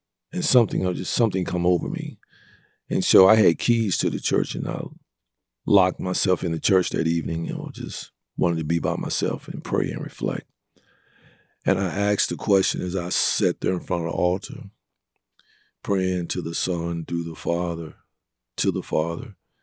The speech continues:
asking for blessings and this, that, and other. And it hit me, how can you ask for this when you're not present in your youngest boy's life, Isaiah? I got up out of the church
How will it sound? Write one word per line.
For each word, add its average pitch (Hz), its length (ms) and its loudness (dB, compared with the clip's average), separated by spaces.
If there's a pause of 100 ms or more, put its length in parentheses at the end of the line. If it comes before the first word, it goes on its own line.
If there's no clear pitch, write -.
(380)
asking 85 420 -2
for 78 160 -6
blessings 85 640 -4
and 80 160 -6
this, 85 160 -6
that, 82 140 -4
and 82 120 -4
other. 87 280 -6 (680)
And 82 120 -2
it 82 100 0
hit 95 240 4
me, 78 160 -6
how 87 260 -2
can 85 200 -4
you 82 200 -4
ask 82 320 -6
for 78 140 -6
this 78 280 -6
when - 180 -8
you're 80 180 -6
not 78 280 -8
present 85 520 -6 (600)
in 80 140 -4
your 78 120 -4
youngest 80 500 -6
boy's - 420 -6
life, - 480 -12 (960)
Isaiah? - 560 -10 (3000)
I 82 60 -4
got 92 300 -2
up 87 160 -6
out 85 180 -4
of 82 100 -4
the 82 80 -8
church - 580 -2